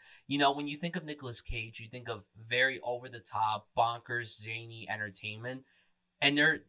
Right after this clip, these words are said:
definitely is some of that bonkers to be found in Dream Scenario. But this surprisingly is more restrained than one would think. I certainly was taken aback by how restrained and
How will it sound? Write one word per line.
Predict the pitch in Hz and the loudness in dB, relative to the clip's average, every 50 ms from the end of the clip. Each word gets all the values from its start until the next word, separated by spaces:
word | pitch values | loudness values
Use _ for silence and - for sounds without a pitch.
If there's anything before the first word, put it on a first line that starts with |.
| _ _ | _ _
definitely | 131 127 127 - - 151 147 - - | 0 0 0 0 0 -2 -2 0 0
is | 123 120 - - | 0 0 0 0
some | - 127 120 117 | 0 0 -2 0
of | 113 | 0
that | 113 107 104 - _ | 0 0 0 -4 _
bonkers | - 107 107 117 117 - - 127 127 127 123 - - - - - _ _ _ _ _ _ _ _ _ _ _ - | -2 -2 -2 -2 -4 -6 -4 -4 -4 -2 -2 -2 -2 -2 -2 -6 _ _ _ _ _ _ _ _ _ _ _ -8
to | - 156 | -6 -4
be | 123 113 | -4 -6
found | 101 - - 113 107 110 113 113 - | -4 4 6 6 6 6 2 0 -4
in | 90 110 | -10 -12
Dream | 104 110 113 110 110 | -10 -10 -10 -10 -6
Scenario. | 110 - - 135 135 139 143 143 143 147 147 147 147 _ _ _ _ _ _ _ _ _ _ _ _ _ _ _ _ _ _ _ | -6 -6 -4 -2 -2 0 0 0 -2 -4 -6 -6 -8 _ _ _ _ _ _ _ _ _ _ _ _ _ _ _ _ _ _ _
But | 113 123 131 123 | -2 -2 0 4
this | 151 165 - | 8 8 8
surprisingly | - 220 208 - - - 110 104 107 117 139 147 151 151 135 | 8 8 4 -2 2 4 4 4 4 2 -2 -6 -6 -6 -6
is | 117 117 | -6 -8
more | 107 104 107 107 113 113 110 101 | -10 -10 -4 -2 0 0 0 -2
restrained | - 101 98 - - - - - 98 104 101 101 107 117 135 156 151 - - _ _ _ _ _ _ _ _ _ | -4 0 2 2 2 2 -2 -6 -8 -8 -8 -8 -8 -10 -10 -10 -10 -10 -14 _ _ _ _ _ _ _ _ _
than | - 123 113 104 98 104 | 4 4 4 4 -4 -2
one | 110 120 123 120 | -2 -2 -2 -2
would | 123 113 101 - | -4 -10 -10 -8
think. | - 104 110 - - | -8 -8 -8 -4 4
I | 113 135 147 | 4 6 6
certainly | 147 - 165 151 139 135 131 | 6 2 0 0 -2 -2 -6
was | 120 117 110 - | -6 -6 -6 -4
taken | - 123 110 107 107 | -4 -6 -6 -6 -6
aback | 98 92 110 107 107 - | 0 2 2 2 2 0
by | - 101 95 | -2 -2 0
how | 101 113 107 104 | 4 4 4 4
restrained | 98 101 98 - - - - 107 98 101 104 107 107 104 - - | 2 0 -2 -2 -2 0 -2 -4 -4 -4 -6 -8 -10 -12 -10 -8
and | 113 104 104 107 104 95 | -6 -6 -6 -6 -8 -12